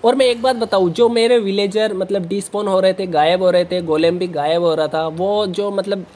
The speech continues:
सारी प्रॉब्लम आ रही थी दोस्तों, वो सारी प्रॉब-, प्रॉब्लम सॉल्व हो चुकी है। मतलब कि मुझे समझ में आ चुका है कि आखिर विलेजर क्यों डिस्पॉन होते हैं, गोलेम क्यों डिस्पॉन होता है।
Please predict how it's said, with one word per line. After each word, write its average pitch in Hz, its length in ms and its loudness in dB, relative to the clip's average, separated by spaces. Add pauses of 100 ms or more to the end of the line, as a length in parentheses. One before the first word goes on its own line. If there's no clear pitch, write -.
सारी 190 220 0
प्रॉब्लम 196 420 0
आ 170 140 2
रही 170 160 -2
थी 160 120 -8
दोस्तों, 139 380 -8 (440)
वो 214 140 0
सारी 196 320 0
प्रॉब-, 175 280 -2 (140)
प्रॉब्लम 180 400 0
सॉल्व 208 440 0
हो 185 80 2
चुकी 147 300 -10
है। 131 100 -6
मतलब 151 360 -6
कि 202 100 -2
मुझे 190 220 -4
समझ 185 340 -4
में 180 80 -4
आ 160 200 -2
चुका 190 280 -2
है 196 160 0
कि 208 140 -6
आखिर 175 320 -2
विलेजर 175 460 -2 (100)
क्यों 233 180 -2
डिस्पॉन 196 460 -4
होते 180 280 -2
हैं, 180 240 2 (340)
गोलेम 185 360 2
क्यों 208 220 -4
डिस्पॉन 170 420 -2
होता 139 240 -4
है। 113 200 -8